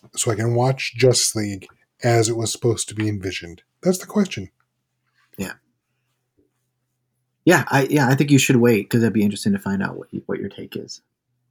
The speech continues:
Speaker 2: after
Speaker 1: Oh.
Speaker 2: you see the, the Whedon one. But yeah, let's see what happens. Let's see what they say.
Speaker 1: We'll do that.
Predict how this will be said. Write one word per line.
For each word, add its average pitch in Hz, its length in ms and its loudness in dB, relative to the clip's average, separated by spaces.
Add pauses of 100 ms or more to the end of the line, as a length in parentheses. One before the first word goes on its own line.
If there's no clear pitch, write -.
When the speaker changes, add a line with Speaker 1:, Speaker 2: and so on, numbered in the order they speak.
(360)
Speaker 2:
after 180 200 6
Speaker 1:
Oh. 110 40 2
Speaker 2:
you 101 60 0
see 95 360 -4 (220)
the, 107 160 0
the 117 140 -6
Whedon 104 280 0
one. 95 200 -8
But 113 140 -2
yeah, 170 220 4
let's 135 160 4
see 151 60 6
what 135 80 6
happens. - 340 -4
Let's - 100 -14
see 107 60 -4
what 101 60 -6
they - 80 -10
say. - 180 -16 (1000)
Speaker 1:
We'll 123 100 -2
do 165 120 6
that. 120 180 -6